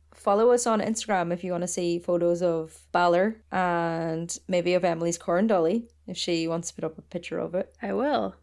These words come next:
Speaker 1: And you can also email us at rowan and pine pod at gmail dot com.
Speaker 2: You can do that.
Speaker 1: We'd love to do some ghost stories and have you guys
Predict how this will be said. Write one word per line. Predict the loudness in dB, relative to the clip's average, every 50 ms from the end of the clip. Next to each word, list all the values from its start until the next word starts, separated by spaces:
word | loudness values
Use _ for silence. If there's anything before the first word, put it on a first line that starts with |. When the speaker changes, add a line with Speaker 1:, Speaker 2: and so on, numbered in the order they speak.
| _
Speaker 1:
And | -6 -6 -4 -4 -4 -4 -4 -4 -4 -6
you | -6 -8 -6
can | -6 -6 -6 -4 -4
also | -2 0 0 0 -2 -2 0 2 2 4 4 4 4 4 4 4 2 0 -2 -2 0
email | 0 2 2 4 4 4 4
us | 4 4 2 0 -2 -4 -4 -6 -8 -10 _ -4
at | -2 -2 -2 -2 -2
rowan | 0 2 2 4 4 2 0 0 -2 -4 -6 _ _ _ _ _
and | -6 -4 -4 -2 -2 -4 -4 -6 -6
pine | -8 -6 -4 -4 -4 -2 -4 -2 -2 -2 -2
pod | -2 -2 -2 0 0 -2 -2 -4 -4 -8 -10 -10
at | -10 -10 -8
gmail | -8 -8 -6 -4 -2 -2 -2
dot | -4 -6 -8
com. | -8 -10 -10 -8 -8 -8 -8 -8 -2
Speaker 2:
You | 0 0 2
can | 2 2 2
do | 2 2 2
that. | 4 4 4 2 0 0 -2 0
Speaker 1:
We'd | 0 2 2
love | 2 2 2
to | 0 0
do | 2 2 2
some | 0 0 0 0 0
ghost | 0 0 0 -2 -2
stories | 0 0 0 2 2 0 0 0 -2 -4 -6 -6 -8 -12 _ _
and | -6 -4 -2 0 0 0 -2 -2 -4 -4 -6 -8 -10 -14 -14 -16
have | -12 -8 -6 -6 -6 -8 -10 -8
you | -8 -6 -2
guys | 0 2 2 2 2 0 -2 -4 -6